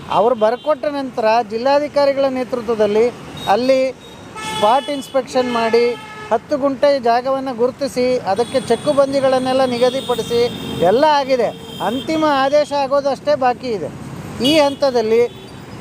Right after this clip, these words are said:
ಸರ್ಕಾರ ಮನಸ್ಸು ಮಾಡಿ ಒಂದು ಅಂತಿಮ ಆದೇಶ, ಆ ಒಂದು ಹತ್ತು ಗುಂಟೆ ಜಾಗವನ್ನು ವಶಪಡಿಸ್ಕೊಂಡು ಅದಕ್ಕೆ ತಕ್ಕಂತೆ ಆದೇಶ ಮಾಡಬೇಕು ಅಂಥೇಳಿ ನಾವು ಈಗಾಗಲೇ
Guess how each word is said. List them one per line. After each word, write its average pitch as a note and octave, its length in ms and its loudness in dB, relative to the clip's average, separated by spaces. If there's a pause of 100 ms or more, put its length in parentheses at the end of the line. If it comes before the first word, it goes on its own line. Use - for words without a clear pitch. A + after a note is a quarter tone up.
(100)
ಸರ್ಕಾರ C#4+ 480 2
ಮನಸ್ಸು C4+ 380 -4
ಮಾಡಿ A#3+ 360 2 (420)
ಒಂದು B3 280 2
ಅಂತಿಮ C4 540 -2
ಆದೇಶ, B3+ 360 0 (920)
ಆ G#3+ 120 4
ಒಂದು A#3+ 220 2
ಹತ್ತು A#3 220 -2
ಗುಂಟೆ C#4 260 0
ಜಾಗವನ್ನು C4 440 0
ವಶಪಡಿಸ್ಕೊಂಡು B3+ 760 0 (520)
ಅದಕ್ಕೆ B3+ 600 2
ತಕ್ಕಂತೆ C4+ 480 0 (400)
ಆದೇಶ B3 360 2
ಮಾಡಬೇಕು B3+ 500 0
ಅಂಥೇಳಿ B3+ 360 -2
ನಾವು B3+ 300 2
ಈಗಾಗಲೇ B3 520 2